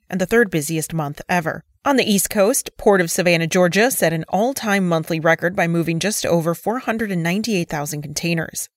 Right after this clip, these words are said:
That marks an increase of about forty-eight percent from a year ago.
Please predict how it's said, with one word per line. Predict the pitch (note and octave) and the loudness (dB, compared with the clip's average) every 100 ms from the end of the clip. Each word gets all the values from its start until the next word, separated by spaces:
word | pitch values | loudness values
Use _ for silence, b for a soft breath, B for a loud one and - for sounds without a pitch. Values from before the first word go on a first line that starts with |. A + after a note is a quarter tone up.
| - | -6
That | F#3+ G3 | -4 0
marks | F#3 F3+ F#3 | 0 0 0
an | |
increase | E3+ F3 F#3+ G3+ - | 0 0 -2 -2 -2
of | F3+ | -2
about | E3+ E3 | 0 -2
forty-eight | - C4 C#4+ A#3+ | 0 0 0 -2
percent | - G#3 - D3+ - | -4 -2 0 0 -2
from | - D#3+ | -6 -4
a | |
year | D#3 E3+ E3+ | -2 0 0
ago. | D3+ C#3+ E3+ | -2 -6 -8